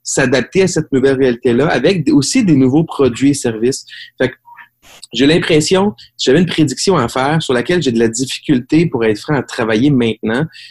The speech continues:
mais ce serait de dire que dans, dans douze mois, à partir d'aujourd'hui,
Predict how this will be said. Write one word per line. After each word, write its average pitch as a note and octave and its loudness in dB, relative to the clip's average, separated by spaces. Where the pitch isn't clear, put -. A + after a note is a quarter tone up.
mais A#2+ 0
ce C#3+ -2
serait E3+ 0
de D3 0
dire F#3 -2
que D#3 -2
dans, C3 0
dans B2+ 0
douze D#3 2
mois, D#3+ 0
à A2 -10
partir B2 -2
d'aujourd'hui, A#2 0